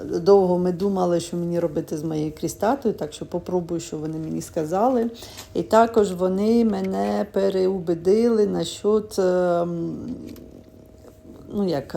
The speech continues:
рослин, які я все ж таки не х-, ну, не то, що не хотіла, вони мені подобаються, ну, думаю, мабуть, я з ними не справлюся.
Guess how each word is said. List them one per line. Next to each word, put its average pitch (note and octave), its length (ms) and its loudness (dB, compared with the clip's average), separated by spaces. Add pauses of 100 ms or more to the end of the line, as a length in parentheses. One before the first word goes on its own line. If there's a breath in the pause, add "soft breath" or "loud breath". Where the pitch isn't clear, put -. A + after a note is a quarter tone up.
рослин, A#3+ 480 4
які A3 520 0
я F#3+ 380 4
все F#3+ 300 -2
ж F#3 120 -8
таки E3+ 300 -2
не G3 240 2
х-, A3+ 160 -8
ну, F#3+ 180 2
не D#3+ 220 2
то, B3+ 180 4
що - 160 0
не A3+ 140 4
хотіла, E3 360 -2
вони G3 260 0
мені F#3 240 0
подобаються, F3+ 720 2
ну, F3 140 -2
думаю, F#3+ 400 0
мабуть, G3+ 520 -2
я F#3 200 0
з E3+ 120 -6
ними F3+ 260 -4
не F#3+ 200 -2
справлюся. E3+ 840 -4